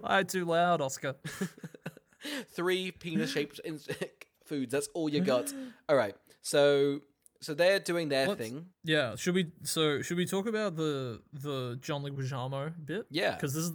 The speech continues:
Speaker 1: I think, in my opinion, the best bit of the film.
Speaker 2: Fair enough. That then followed up with one of the worst scenes in the film. So let's go. <laughs>
Speaker 1: Yeah, so they basically drive into town.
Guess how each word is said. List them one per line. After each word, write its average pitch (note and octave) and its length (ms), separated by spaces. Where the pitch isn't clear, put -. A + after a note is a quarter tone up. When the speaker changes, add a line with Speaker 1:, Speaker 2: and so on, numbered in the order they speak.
Speaker 1:
I D3 80
think, F3 220
in E3+ 80
my C#3 180
opinion, B2 540
the C#3 80
best B2 260
bit A#2 120
of F2 60
the E2+ 80
film. - 320
Speaker 2:
Fair A2 220
enough. B2 380
That C3 360
then C3 140
followed B2+ 280
up B2 100
with B2+ 100
one B2+ 140
of C#3 60
the C#3+ 60
worst C#3 380
scenes A2+ 220
in G2+ 60
the G#2 60
film. G#2 240
So B2+ 120
let's C3+ 120
go. A#2+ 220
<laughs> - 60
Speaker 1:
Yeah, E3+ 280
so D#3+ 180
they E3+ 80
basically G#3 420
drive D3 520
into C#3 180
town. C#3 400